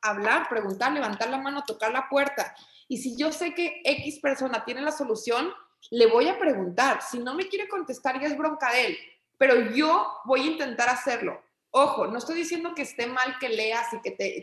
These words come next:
que te informes, ¿verdad? Ah, y si te gusta leer, padrísimo. Pero a veces un libro te puede ten-, tomar mucho tiempo entenderlo, digerirlo. O sea, tampoco eres así como que un lectura rápida punto com.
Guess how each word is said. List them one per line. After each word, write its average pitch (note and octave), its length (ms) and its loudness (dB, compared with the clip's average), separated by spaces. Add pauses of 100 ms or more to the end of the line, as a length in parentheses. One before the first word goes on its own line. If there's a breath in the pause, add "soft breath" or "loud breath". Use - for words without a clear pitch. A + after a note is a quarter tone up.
que G3 80 -6
te G3+ 100 -8
informes, G3+ 680 -2
¿verdad? F#3 320 0 (960 loud breath)
Ah, G#3+ 120 0 (160)
y G#3 80 -6
si F#3+ 140 -10
te G3+ 80 0
gusta G3 280 2
leer, A#3 280 2
padrísimo. B3 640 -2 (180)
Pero C4+ 140 6
a C4 40 8
veces C#4 220 2
un F#4 80 4
libro F4+ 280 2
te - 100 0
puede B3+ 260 2
ten-, C#4 300 -4
tomar A#3 340 2
mucho D4 380 -2
tiempo D4+ 320 0
entenderlo, B3+ 540 0
digerirlo. B3+ 520 -4
O - 20 -12
sea, G#3 200 -2
tampoco G3 380 -2
eres D4+ 300 -2
así C#4+ 260 -8
como C#4+ 220 -2
que A3+ 120 -2
un B3 480 -6
lectura B3+ 360 -2
rápida G#3 460 0
punto A3 300 -4
com. A3+ 300 -2